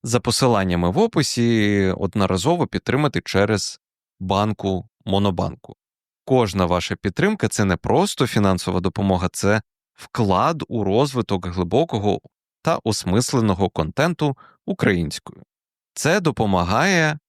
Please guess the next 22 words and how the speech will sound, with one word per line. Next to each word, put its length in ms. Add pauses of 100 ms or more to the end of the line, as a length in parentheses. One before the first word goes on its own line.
(120)
мені 400
створювати 960
якісний 920 (280)
продукт. 520 (180)
А 140
тепер 380
повертаємось 720
до 180
нашої 580 (260)
теми. 260 (320)
А 80
тепер 420
давайте 440
спробуємо 960 (360)
трошечки 1000 (640)
знову 600
це 200
все 280
зібрати 460
докупи 420
і 60
покрутити. 800